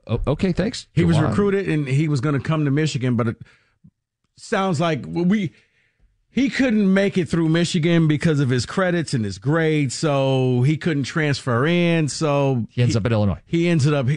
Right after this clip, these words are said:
Speaker 2: you're welcome.
Speaker 1: And Juwan's got this smug, "You're welcome," as his team gets decimated.
Speaker 2: Like, is this really what we're doing right now? But it, that to me is a sign of a man who knows,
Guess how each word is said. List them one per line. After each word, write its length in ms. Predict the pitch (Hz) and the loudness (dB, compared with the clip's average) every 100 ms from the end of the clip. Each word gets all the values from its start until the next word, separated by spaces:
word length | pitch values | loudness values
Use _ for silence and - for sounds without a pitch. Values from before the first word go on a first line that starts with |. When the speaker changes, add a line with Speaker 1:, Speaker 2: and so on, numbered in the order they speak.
| - | -4
Speaker 2:
you're 240 | 135 156 | -4 -2
welcome. 640 | 160 160 160 147 117 - 135 | 0 2 2 0 -2 -2 0
Speaker 1:
And 100 | 131 | 2
Juwan's 380 | 127 139 139 | 2 2 0
got 160 | 113 135 | 0 0
this 160 | 127 117 | 0 -2
smug, 480 | - 135 131 131 | 0 0 2 0
"You're 160 | 110 117 | 2 2
welcome," 480 | 113 123 135 127 107 | 2 2 0 0 2
as 220 | 101 - | 2 0
his 120 | 104 | -4
team 340 | - 127 117 107 | 0 0 2 2
gets 360 | 107 104 - _ _ _ _ _ _ _ _ | 0 -2 -4 _ _ _ _ _ _ _ _
decimated. 760 | - 151 - 135 107 92 82 73 | -2 -2 0 0 2 0 -2 -8
Speaker 2:
Like, 140 | 165 - | -14 -18
is 140 | 151 | -18
this 220 | 226 - - | -18 -20 -12
really 260 | 190 247 277 | -4 -4 -4
what 180 | 269 254 | -4 -4
we're 140 | 247 | -4
doing 380 | 190 240 330 349 | -2 -2 -2 0
right 180 | 120 104 | 0 2
now? 220 | 107 98 | 2 0
But 160 | 110 - | -2 -6
it, 240 | 143 - - _ _ _ - - - | -14 -16 -20 _ _ _ -20 -20 -2
that 220 | 180 196 | -2 -2
to 100 | - 190 | -2 0
me 140 | 190 | 2
is 100 | 175 | 2
a 80 | 151 | 0
sign 260 | - 175 | 0 0
of 60 | 160 | 0
a 60 | 151 | 0
man 240 | 165 160 | 2 2
who 100 | 160 | 2
knows, 540 | 151 180 165 143 - | 2 0 0 -2 -4